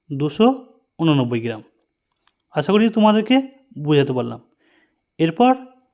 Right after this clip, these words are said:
তোমরা এই অঙ্কটা নিজেরা করবে, তোমাদেরকে আমি বাড়ির কাজ দিলাম।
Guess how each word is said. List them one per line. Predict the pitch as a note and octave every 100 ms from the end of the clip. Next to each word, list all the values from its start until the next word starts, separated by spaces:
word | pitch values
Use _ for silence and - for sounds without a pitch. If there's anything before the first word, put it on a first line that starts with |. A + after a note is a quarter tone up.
| _
তোমরা | - F3 F#3+ B3 F#3+
এই | F3+
অঙ্কটা | E3+ F3 G3+ C4 C4 - _ _
নিজেরা | E3 D#3+ C#3+ C3+
করবে, | B2+ A#2+ A2+ - _ -
তোমাদেরকে | E3+ F#3+ G3 A3
আমি | B3 B3+ - _ _ _
বাড়ির | E3 C#3+ D3+ D#3 G3+ G3
কাজ | C3 A#2+
দিলাম। | A#2 A2